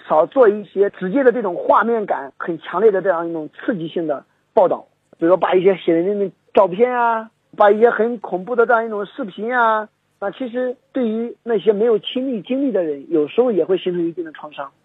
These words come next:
所以我们怎么样让自己变得更健康，是应对这种问题最好的一种方式。因为并不是所有的人经历这样一种事件之后都会引，引发后遗症。你会发现真正引发这些后遗症的人，要么是他经历这个事件特别强烈，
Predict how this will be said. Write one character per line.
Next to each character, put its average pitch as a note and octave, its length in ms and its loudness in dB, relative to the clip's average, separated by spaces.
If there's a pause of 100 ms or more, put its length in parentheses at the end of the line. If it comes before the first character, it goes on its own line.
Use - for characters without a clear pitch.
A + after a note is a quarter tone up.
(180)
所 C4 100 0
以 B3+ 140 4
我 F#3 140 4
们 F#3 140 -4
怎 E3+ 120 -4
么 F3+ 60 -2
样 A3 100 2
让 A#3+ 140 0
自 A#3+ 120 -8
己 F#3+ 80 -4
变 A3 140 -2
得 A3 60 -4
更 A#3 160 -4
健 A3+ 180 -2
康， A3 240 -8 (180)
是 F#3 240 2
应 G#3 160 6
对 G#3 140 8
这 G3+ 140 8
种 F3 100 4
问 F3+ 120 2
题 F3 100 2
最 - 100 4
好 C#3+ 140 -2
的 D3+ 100 0
一 - 20 -6
种 C3+ 120 -8
方 C#3+ 200 -10
式。 C3+ 200 -12 (240)
因 G#3+ 120 8
为 B3 120 8
并 A#3+ 220 4
不 A#3 100 4
是 G#3 100 4
所 G#3+ 160 4
有 A3+ 80 8
的 F3+ 80 2
人 E3+ 120 -2
经 G#3+ 180 -4
历 G3+ 80 -4
这 G3+ 40 -2
样 E3+ 160 -4
一 E3+ 40 -8
种 E3+ 100 -10
事 - 140 -18
件 F3+ 180 -2
之 F#3+ 80 -6
后 F#3 80 -4
都 D#4 180 -2
会 C#4 160 -2
引， D3 200 -14 (100)
引 D#3+ 180 -2
发 F3+ 140 2
后 E3+ 160 -4
遗 D3+ 140 -4
症。 D#3 120 -10 (280)
你 F#3+ 80 4
会 A3 60 6
发 B3 120 4
现 A3 160 0 (100)
真 C4 140 2
正 C4 100 2
引 F3 140 2
发 G3+ 140 6
这 G#3+ 40 6
些 G#3+ 80 6
后 G#3+ 180 4
遗 G3+ 80 -6
症 G#3 140 -4
的 F3 100 -2
人， D#3 200 -6
要 A#3 140 4
么 F#3 120 -4
是 E3+ 280 -8 (240)
他 F#3+ 100 -4
经 A#3 220 -2
历 G#3+ 120 -4
这 G3+ 80 0
个 G#3 60 2
事 G3+ 180 -8
件 F#3 220 -2
特 - 180 -4
别 F#3+ 140 2
强 D#3+ 240 -12
烈， D#3 160 -6